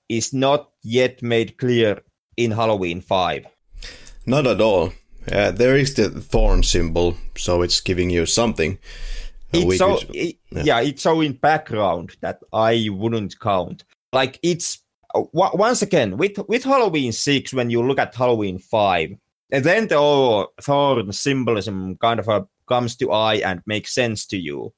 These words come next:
Speaker 1: But if you would have Halloween five and then part six, and six without any of the thorn cult nonsense, in that case, I would make the case that the Halloween five's thorn symbolism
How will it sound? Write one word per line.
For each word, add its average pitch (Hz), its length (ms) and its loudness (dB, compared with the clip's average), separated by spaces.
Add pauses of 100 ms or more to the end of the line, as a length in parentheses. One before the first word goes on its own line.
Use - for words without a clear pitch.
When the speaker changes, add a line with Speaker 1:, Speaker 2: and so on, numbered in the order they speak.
(280)
Speaker 1:
But 156 360 0
if 151 480 0
you 185 140 0
would 170 160 -2
have 175 300 0
Halloween 147 380 0
five 156 360 2
and 131 300 -2
then 127 400 0
part 123 340 0
six, - 580 -4 (320)
and 113 320 -2
six 185 380 -2
without 175 560 2
any 143 220 0
of 107 160 0
the 113 80 -8 (140)
thorn 131 440 0
cult 98 400 -4 (260)
nonsense, 120 880 -4
in 127 180 -6
that 143 240 0
case, 123 180 0
I 139 80 2
would 147 240 -4
make 208 260 -2
the - 80 0
case 175 340 0
that 120 260 0
the 117 340 4 (340)
Halloween 131 400 0
five's 120 640 -2 (240)
thorn 127 400 0
symbolism 104 880 -2